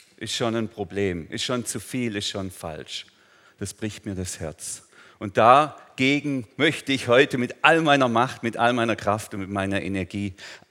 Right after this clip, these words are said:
anpredigen und uns da ganz neue Perspektiven geben. Wir sind in der Predigtserie vom Scham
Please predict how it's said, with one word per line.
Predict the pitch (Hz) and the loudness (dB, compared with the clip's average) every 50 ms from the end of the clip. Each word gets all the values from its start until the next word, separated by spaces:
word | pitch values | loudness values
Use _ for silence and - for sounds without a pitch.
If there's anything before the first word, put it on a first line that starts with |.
| _ _ | _ _
anpredigen | - 127 143 147 131 117 - - 127 123 123 117 113 110 101 110 | -4 -2 0 0 -2 -2 0 2 4 4 6 4 4 0 0 0
und | 104 104 107 | -2 0 0
uns | 113 - - | -2 0 0
da | 123 113 | 2 4
ganz | 107 113 110 110 - 117 | 4 4 4 2 0 0
neue | 110 110 110 107 104 | 0 2 4 2 2
Perspektiven | - - 117 107 - - - 101 - - - 104 104 - - 98 82 | 2 2 2 0 2 -2 -4 -6 -6 -6 -8 -8 -8 -6 -8 -10 -8
geben. | - 85 80 78 71 69 - - _ _ - - - - - - - - - | -6 -6 -6 -6 -8 -12 -18 -20 _ _ -18 -16 -16 -16 -16 -14 -16 0 2
Wir | 147 135 | 6 8
sind | - 220 247 | 8 8 8
in | 226 202 | 10 8
der | 170 | 8
Predigtserie | - 147 151 170 190 214 - - - 180 165 180 180 185 180 180 165 | 8 8 8 8 8 6 2 2 6 8 8 8 8 8 6 6 6
vom | - - 143 135 | 4 2 0 0
Scham | 127 - - - 139 127 135 143 151 156 151 147 135 | 0 0 2 4 6 6 6 6 4 2 -2 -6 -10